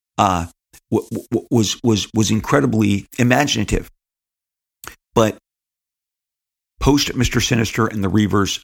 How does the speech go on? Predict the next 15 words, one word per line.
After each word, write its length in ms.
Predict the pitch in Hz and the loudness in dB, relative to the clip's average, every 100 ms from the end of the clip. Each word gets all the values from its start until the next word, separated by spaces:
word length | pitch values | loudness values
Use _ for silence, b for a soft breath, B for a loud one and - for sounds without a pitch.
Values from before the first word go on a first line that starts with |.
| _ | _
the, 160 | - - | -8 -4
the 100 | 104 | -2
way 180 | 98 110 | 2 2
to 100 | 113 | 0
go 340 | 95 104 95 95 | 0 0 0 -2
was 480 | 101 107 98 95 - _ _ _ _ | -2 0 0 -4 -8 _ _ _ _
this 180 | 82 - | -6 -2
direction, 580 | 110 113 117 - 90 - | 2 2 2 -2 -4 -4
and 180 | 110 95 | -4 -2
Jim 380 | 87 113 110 104 - | 0 0 0 -4 -8
nailed 360 | 95 110 104 | -2 0 0
it. 200 | - - - | -4 -8 -6
And, 180 | 101 92 - | -4 -4 -4
and 160 | 101 | -6
Chris 420 | - 127 120 - | 0 0 0 -2